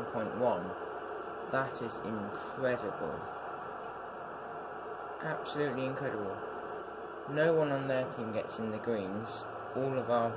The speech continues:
player ratings are in the greens. Everyone above a seven point one. Absolutely superb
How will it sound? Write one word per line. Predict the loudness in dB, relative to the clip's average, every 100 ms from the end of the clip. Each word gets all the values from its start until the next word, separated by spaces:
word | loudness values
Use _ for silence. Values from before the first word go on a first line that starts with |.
| 2
player | 2 4
ratings | 2 2 -2 -2
are | 0 2
in | 0
the | 0
greens. | 2 0 0 -4 -6 -8 -8 -8 -8 -4 0
Everyone | 2 0 -2 2 2 0
above | -2 0 0 0 -6
a | -8
seven | -4 -2 -2 -6
point | -4 -6 -2
one. | 0 0 -2 -6 -12 -16 -16 -18 -18 -20 -20 -10 -6
Absolutely | -6 -6 -6 -4 -2 -4 -4 -4 -4
superb | -6 -6 -4 -4 -8 -12 -2 0 0